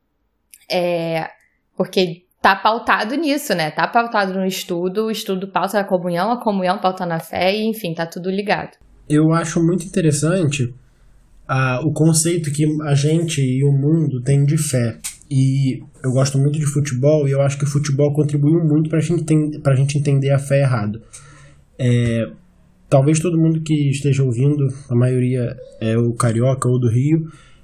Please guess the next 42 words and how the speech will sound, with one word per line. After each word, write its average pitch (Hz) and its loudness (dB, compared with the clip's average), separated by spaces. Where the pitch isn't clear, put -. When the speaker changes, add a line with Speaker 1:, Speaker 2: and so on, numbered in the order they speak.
Speaker 2:
eu 147 6
torço 170 2
pro 165 0
Vasco, 160 2
e 160 2
tem 185 2
um 226 4
torcedor 202 0
emblemático 170 0
do 127 2
Vasco, 160 2
que 147 0
ele 156 4
sempre 190 0
tá 190 2
no 165 4
estádio 165 0
do 160 2
Vasco 156 0
com 180 2
uma 180 2
plaquinha 175 0
escrito 170 0
fé. - 0
E, 220 2
e - 2
tem 233 2
vários 226 0
outros 220 -2
torcedores 180 0
de 175 2
outros 175 0
clubes 180 2
que, 180 -2
que 170 0
também 165 4
são 170 0
muito 196 0
emblemáticos. 175 2
E 185 0
esse, 226 2
isso, 117 0